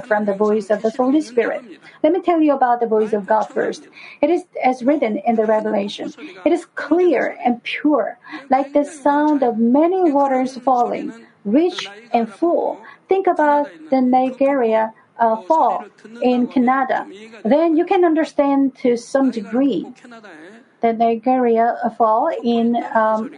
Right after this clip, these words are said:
Canada, the sound of falling water is clear and strong. The voice of our Father God is clear and strong like that. Where does the voice come from? You cannot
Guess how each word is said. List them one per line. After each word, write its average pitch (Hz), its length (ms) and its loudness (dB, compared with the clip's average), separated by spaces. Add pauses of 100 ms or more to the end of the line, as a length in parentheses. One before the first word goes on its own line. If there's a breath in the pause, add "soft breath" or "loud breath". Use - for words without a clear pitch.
(140)
Canada, 240 600 0 (300 loud breath)
the 285 80 2
sound 311 340 2
of 269 140 0
falling 302 500 0
water 254 420 2 (220)
is - 140 -2
clear 302 800 0 (100)
and 208 140 0
strong. 233 880 -2 (1200)
The 285 80 2
voice 370 380 2
of 285 140 2
our 254 200 2
Father 254 380 0
God 214 480 0
is 226 160 -2
clear 320 460 0
and 226 120 0
strong 254 460 -2
like - 200 -4
that. - 360 -4 (520 loud breath)
Where 339 200 2
does 392 200 0
the 370 100 2
voice 302 360 2
come 294 260 0
from? 320 340 -2 (2500)
You 330 80 2
cannot 381 300 2